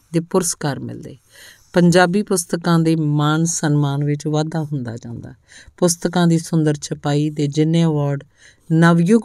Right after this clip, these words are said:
ਪ੍ਰੈਸ ਨੂੰ ਮਿਲੇ, ਭਾਰਤ ਦੀ ਸ਼ਾਇਦ ਹੀ ਕਿਸੇ ਹੋਰ ਭਾਸ਼ਾ ਦੇ ਪ੍ਰੈਸ ਨੂੰ ਮਿਲੇ ਹੋਣ। ਦਸੰਬਰ ਉੱਨੀ ਸੌ ਇਕਿਆਸੀ 'ਚ ਮੈਂ ਪੰਜਾਬੀ ਟ੍ਰਿਬਿਊਨ ਲਈ ਬੰਬਈ ਦਾ ਵਰਲਡ ਹਾਕੀ ਕੱਪ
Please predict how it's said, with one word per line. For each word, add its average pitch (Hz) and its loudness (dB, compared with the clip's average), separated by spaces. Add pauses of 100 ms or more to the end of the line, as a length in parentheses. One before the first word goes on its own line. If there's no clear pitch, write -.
ਪ੍ਰੈਸ 170 2
ਨੂੰ 151 0
ਮਿਲੇ, 143 2
ਭਾਰਤ 147 -2
ਦੀ 139 -6
ਸ਼ਾਇਦ 180 2
ਹੀ 208 2
ਕਿਸੇ 175 -2
ਹੋਰ 147 -4 (420)
ਭਾਸ਼ਾ 160 0
ਦੇ 143 0
ਪ੍ਰੈਸ 147 -4
ਨੂੰ 143 -4
ਮਿਲੇ 131 -4
ਹੋਣ। - -16 (600)
ਦਸੰਬਰ 185 2
ਉੱਨੀ 170 4
ਸੌ 156 -2
ਇਕਿਆਸੀ 156 -4
'ਚ 170 -10
ਮੈਂ 156 -2
ਪੰਜਾਬੀ 156 0
ਟ੍ਰਿਬਿਊਨ 147 -2
ਲਈ 147 0
ਬੰਬਈ 147 0
ਦਾ 156 -2 (580)
ਵਰਲਡ 185 4
ਹਾਕੀ 160 -6
ਕੱਪ 156 -4